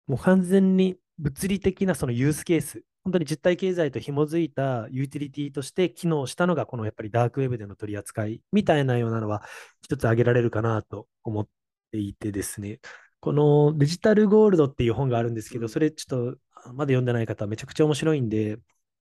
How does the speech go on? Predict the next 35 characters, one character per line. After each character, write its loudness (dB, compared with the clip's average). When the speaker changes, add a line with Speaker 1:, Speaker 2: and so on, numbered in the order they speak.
Speaker 1:
絶 -20
対 2
読 4
ん -2
だ 2
方 4
が 2
い 2
い -4
と -2
思 -4
う -6
ん -8
で -10
す -14
け -6
ど、 -2
Speaker 2:
う -4
ん。 -18
Speaker 1:
結 -4
構 2
そ 0
の 0
話 0
が -2
で -10
す -14
ね、 -8
結 -14
構 -20
書 4
い 2
て -6
あ -2
っ -6